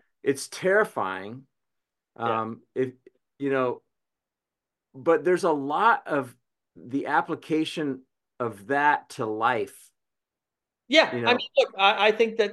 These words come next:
Speaker 2: what
Speaker 1: To life.
Speaker 2: the whole thing about improv that people don't understand is it's not a, it's the only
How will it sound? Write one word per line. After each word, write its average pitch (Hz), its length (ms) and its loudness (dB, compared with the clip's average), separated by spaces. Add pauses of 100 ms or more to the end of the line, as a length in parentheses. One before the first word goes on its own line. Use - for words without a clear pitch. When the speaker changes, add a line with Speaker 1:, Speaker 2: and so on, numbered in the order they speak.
Speaker 2:
what 180 220 4
Speaker 1:
To 139 60 6
life. 139 420 2 (320)
Speaker 2:
the 190 120 6
whole 277 200 10
thing 254 240 4
about 180 280 6
improv 185 460 4
that 135 160 -6
people 156 220 -10
don't 143 160 0
understand 160 680 -2
is 143 120 -2
it's 131 140 -14
not 196 200 4
a, 165 160 2
it's 147 160 -10
the 170 80 -4
only 196 400 0